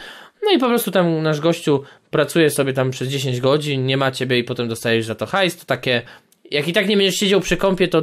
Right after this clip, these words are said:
warto to wziąć. E, gabinet magii, to są jakieś takie,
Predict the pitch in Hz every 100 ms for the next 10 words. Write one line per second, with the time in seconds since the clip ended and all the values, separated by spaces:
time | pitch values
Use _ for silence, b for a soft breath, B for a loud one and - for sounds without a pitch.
0 | 156 147 165 160 151 135 143 220 285 -
1 | B B B B - 143 151 160 190 208
2 | 247 214 214 170 131 208 208 240 214 196
3 | 202 208 202